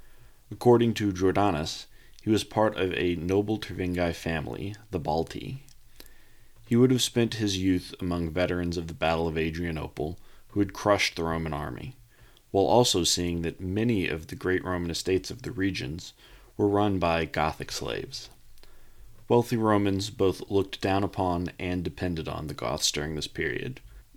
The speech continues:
Not a great dynamic. Flavius Stilicho was roughly a decade older than Alaric.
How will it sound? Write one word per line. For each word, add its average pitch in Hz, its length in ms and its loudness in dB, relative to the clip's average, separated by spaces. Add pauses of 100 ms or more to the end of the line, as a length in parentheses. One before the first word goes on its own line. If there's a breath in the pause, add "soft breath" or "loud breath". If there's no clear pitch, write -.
Not 92 460 0
a 98 80 -6
great - 400 -6
dynamic. - 640 -8 (1160 loud breath)
Flavius 139 560 8
Stilicho 87 600 4
was 87 360 2
roughly 113 420 2
a 95 40 4
decade 85 440 0
older 78 340 -2
than 78 160 -6
Alaric. 50 520 -12